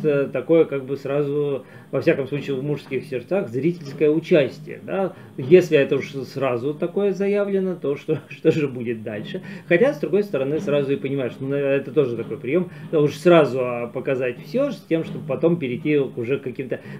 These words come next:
делам более важным, а, ну, с, как бы с психологической, с драматической точки зрения. Ну, а вот благодаря этому, а, завлечь, э, наше внимание. Но помимо,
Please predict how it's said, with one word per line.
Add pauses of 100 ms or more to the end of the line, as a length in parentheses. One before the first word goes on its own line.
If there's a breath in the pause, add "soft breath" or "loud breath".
(100)
делам
более
важным,
а,
ну,
с,
как
бы
с
психологической,
с
драматической
точки
зрения.
Ну, (100)
а
вот
благодаря
этому, (280 loud breath)
а,
завлечь,
э,
наше
внимание.
Но
помимо,